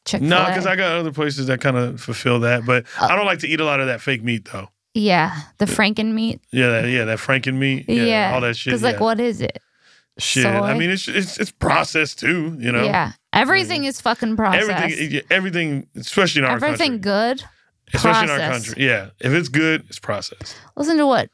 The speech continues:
Speaker 1: Josh Potter told me, that he could go his entire life never having another Oreo again.
Speaker 2: I don't
Speaker 1: Could
Speaker 2: fuck
Speaker 1: you
Speaker 2: Oreos.
Speaker 1: Yeah, I couldn't believe that.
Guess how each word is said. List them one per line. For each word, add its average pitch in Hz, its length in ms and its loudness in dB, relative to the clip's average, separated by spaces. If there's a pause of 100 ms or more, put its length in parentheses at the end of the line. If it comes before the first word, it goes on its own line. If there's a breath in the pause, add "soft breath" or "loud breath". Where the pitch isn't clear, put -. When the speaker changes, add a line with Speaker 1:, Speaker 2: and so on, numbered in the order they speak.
(140)
Speaker 1:
Josh 220 260 2
Potter 214 380 0
told 214 180 0
me, 214 160 0
that 208 140 2
he 214 140 0
could 226 180 -2
go 202 180 2
his 208 160 0
entire 202 380 0
life 196 260 -2
never 190 300 0
having 196 260 0
another 185 480 0
Oreo 180 400 0
again. 110 440 -2 (840)
Speaker 2:
I 123 60 2
don't 131 100 4
Speaker 1:
Could 107 80 0
Speaker 2:
fuck 147 140 2
Speaker 1:
you 233 80 2
Speaker 2:
Oreos. 147 480 0 (560 soft breath)
Speaker 1:
Yeah, 294 420 2
I 233 80 0
couldn't 285 280 0
believe 269 320 0
that. - 260 0